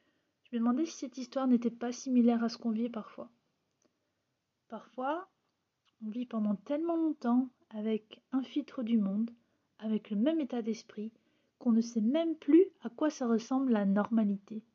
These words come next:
c'est-à-dire d'être heureux et en paix avec soi-même. Je pense aux gens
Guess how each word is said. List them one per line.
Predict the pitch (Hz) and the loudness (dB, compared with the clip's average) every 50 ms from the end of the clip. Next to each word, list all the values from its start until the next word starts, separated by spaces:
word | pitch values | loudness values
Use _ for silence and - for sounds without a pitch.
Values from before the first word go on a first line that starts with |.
| _ _ _ | _ _ _
c'est-à-dire | _ _ - 208 196 185 180 226 233 277 320 - _ - | _ _ -10 -10 -10 -8 -4 -4 -4 -4 -4 -8 _ -12
d'être | 208 196 180 - - - - | -12 -12 -12 -12 -16 -12 -6
heureux | - 277 269 240 226 226 254 240 _ _ _ _ _ - | -2 0 2 4 4 4 2 0 _ _ _ _ _ -8
et | - 208 190 | -8 -6 -6
en | 185 180 180 - | -6 -8 -10 -4
paix | - 311 311 285 - - | -2 -2 -2 -2 -4 -8
avec | 214 202 208 196 | -6 -6 -6 -6
soi-même. | - - 220 196 196 208 220 220 _ _ _ _ _ _ _ _ _ _ _ _ _ _ _ _ _ _ _ _ _ _ _ _ _ _ _ _ _ _ _ _ _ _ - | -6 -10 -10 -8 -8 -10 -12 -14 _ _ _ _ _ _ _ _ _ _ _ _ _ _ _ _ _ _ _ _ _ _ _ _ _ _ _ _ _ _ _ _ _ _ -14
Je | 208 202 | -12 -12
pense | - - 220 220 - - 214 | -10 -8 -8 -8 -6 -4 -4
aux | 202 | -2
gens | 196 208 220 240 269 269 269 254 240 | 2 4 4 4 4 4 4 4 2